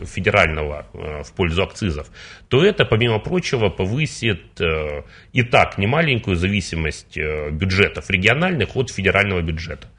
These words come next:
Потому что многие, если не сказать большинство региональных бюджетов, они полу-, они, э, получают, э, межбюджетные трансферты из федерального бюджета и, э, в виде дотаций, субсидий, субвенций,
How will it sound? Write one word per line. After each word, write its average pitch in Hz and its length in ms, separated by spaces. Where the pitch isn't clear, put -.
Потому 85 240
что 76 760
многие, 101 520
если 76 180
не 78 40
сказать 78 220
большинство 90 720
региональных 82 560
бюджетов, 113 520
они 120 180
полу-, 87 340
они, 120 480
э, 82 260
получают, 98 720
э, 80 180
межбюджетные 85 680
трансферты 85 600
из 78 80
федерального 82 500
бюджета 101 440
и, 82 60
э, - 40
в 71 240
виде 69 160
дотаций, 78 480
субсидий, 82 460
субвенций, 110 640